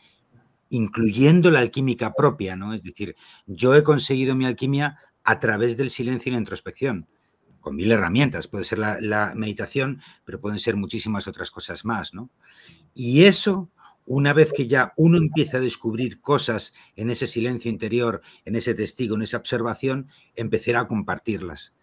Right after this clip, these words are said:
Es absolutamente fundamental que abramos ese canal de la parte más sensible, más creativa y que de alguna forma, no que quitemos el, el, el, la exclusividad de,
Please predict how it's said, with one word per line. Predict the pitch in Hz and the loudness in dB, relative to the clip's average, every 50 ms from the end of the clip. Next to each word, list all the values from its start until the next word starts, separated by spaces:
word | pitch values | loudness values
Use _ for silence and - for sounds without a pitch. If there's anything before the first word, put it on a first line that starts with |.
| _ _ _ _ - | _ _ _ _ -12
Es | - 110 - | -10 -6 -4
absolutamente | 120 104 - - 117 110 110 131 139 165 165 165 160 156 151 156 | -4 -6 -4 -2 0 2 2 2 4 4 4 4 4 4 2 0
fundamental | 151 147 135 131 120 120 113 113 110 101 107 127 135 143 135 | -2 -2 -4 -4 -2 -2 -2 -2 -2 0 0 2 2 2 0
que | - 127 117 | -2 -2 -2
abramos | 107 113 117 117 113 104 - 123 | 0 0 0 0 -2 -2 -4 -4
ese | 117 - 117 - - | -4 -4 -4 -4 -2
canal | - 123 117 113 117 131 131 139 147 143 143 _ _ _ - _ _ - | 2 2 4 4 6 4 4 4 4 0 -4 _ _ _ -20 _ _ -10
de | - 95 | -6 -4
la | 95 92 | -4 0
parte | - 120 110 - 123 107 | 0 0 0 2 0 0
más | 104 110 127 139 | 2 2 2 0
sensible, | - - 131 123 - - - 143 127 131 131 139 143 131 - - | 0 -2 -4 -4 -2 -2 -2 -2 0 0 0 0 -2 -2 -4 -8
más | 113 107 120 127 110 - | -6 -4 -4 -2 -4 -4
creativa | - 131 117 120 117 107 - 131 135 127 127 135 135 120 - - - - - _ | -4 -4 -2 -2 -4 -4 -4 -4 -2 0 2 2 2 2 -2 -10 -20 -20 -18 _
y | - 139 117 - | -6 -6 -4 2
que | - 120 117 110 - _ _ _ _ _ _ _ _ _ _ - 113 | 4 4 4 4 2 _ _ _ _ _ _ _ _ _ _ -10 -10
de | 113 104 - 117 | -8 -6 -4 -4
alguna | 113 101 120 135 143 | -4 -2 0 -2 -2
forma, | 139 - 156 147 139 147 151 147 151 - _ _ | 0 2 2 2 4 2 2 0 -2 -8 _ _
no | - 113 135 151 | -6 -2 -2 2
que | - 196 - | 2 2 2
quitemos | - 156 151 - - 160 160 147 139 131 123 110 - - - | 2 -2 0 6 8 8 8 8 6 4 2 2 0 -2 0
el, | 123 120 120 - | 0 0 0 2
el, | - 123 120 117 113 110 98 - | 2 4 4 4 4 0 -2 0
el, | 117 120 113 113 117 110 - - | 0 2 2 2 0 -2 -2 -2
la | 120 123 | -2 -2
exclusividad | 104 - - 127 113 - - 113 113 104 123 127 127 123 - _ _ _ _ _ _ | -2 -2 -4 -4 -4 -2 -2 0 0 2 4 4 4 4 0 _ _ _ _ _ _
de, | - 107 107 120 117 117 113 113 110 | -6 2 6 8 8 8 8 6 2